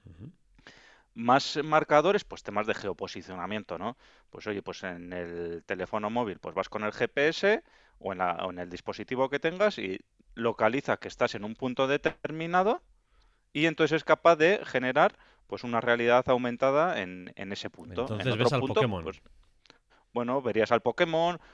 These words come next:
Speaker 2: o imagínate tú, pues, que quieres ver un ambiente, un entorno o lo que sea, pues podrías verlo ahí.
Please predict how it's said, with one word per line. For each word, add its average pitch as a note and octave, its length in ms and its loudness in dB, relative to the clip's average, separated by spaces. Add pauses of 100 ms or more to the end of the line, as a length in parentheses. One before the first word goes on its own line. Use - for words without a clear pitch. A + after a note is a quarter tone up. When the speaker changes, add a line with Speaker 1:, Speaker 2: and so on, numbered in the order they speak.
(120)
Speaker 2:
o G#2 340 2
imagínate A2+ 560 -4
tú, C#3+ 200 -6
pues, A#2 160 -6
que - 100 -6
quieres G#2+ 220 -4
ver A2 160 0
un G#2+ 100 -4
ambiente, D3 500 0
un C3 140 -4
entorno D3 640 0
o A#2 60 2
lo G#2 100 2
que G2+ 100 -2
sea, C#3 140 -2
pues C3 140 -8
podrías F2 340 -6
verlo D#2+ 280 -6
ahí. G2+ 160 -4